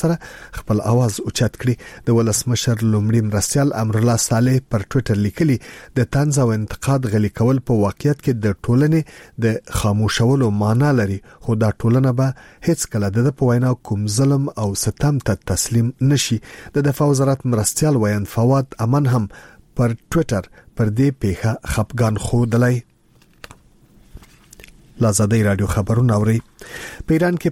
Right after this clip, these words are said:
پرون هم په کورونا وایروس د اخته کسانو نوې شمیرې چې پخوا له دې سره نه دی لیدل شوی ثبت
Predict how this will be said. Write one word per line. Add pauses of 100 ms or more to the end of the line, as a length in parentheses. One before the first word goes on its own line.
پرون
هم
په (120)
کورونا
وایروس
د
اخته (100)
کسانو
نوې
شمیرې (340)
چې (100)
پخوا
له (100)
دې (320)
سره (280)
نه
دی
لیدل (100)
شوی (100)
ثبت